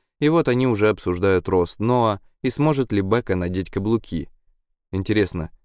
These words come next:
Холлис уже подговорила Ноа или оставила эту часть мне? Усевшись на свое место на уроке истории, я достаю доклад, который Мина отредактировала прошлой ночью. Сегодня меня все раздражает безо всякой причины.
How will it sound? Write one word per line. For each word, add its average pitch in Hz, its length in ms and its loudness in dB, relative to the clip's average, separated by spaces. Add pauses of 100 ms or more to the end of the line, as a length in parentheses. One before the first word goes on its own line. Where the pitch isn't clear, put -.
(160)
Холлис 143 360 2
уже 117 260 2
подговорила 117 640 2
Ноа 95 420 0 (100)
или 135 160 0
оставила 104 460 0
эту 87 220 -2
часть 87 300 -8
мне? 95 380 -4 (1600)
Усевшись 143 580 0
на 131 100 0
свое 110 320 2
место 101 320 -2
на 90 120 -2
уроке 87 360 -2
истории, 110 520 0 (360)
я 156 160 0
достаю 120 380 0
доклад, 123 440 0
который 107 340 0
Мина 117 300 0
отредактировала 101 800 0
прошлой 104 420 -4
ночью. 101 480 -6 (720)
Сегодня 98 380 -2
меня 95 220 -2
все - 260 0
раздражает 101 640 0
безо 90 240 -2
всякой 113 340 -2
причины. 95 520 -6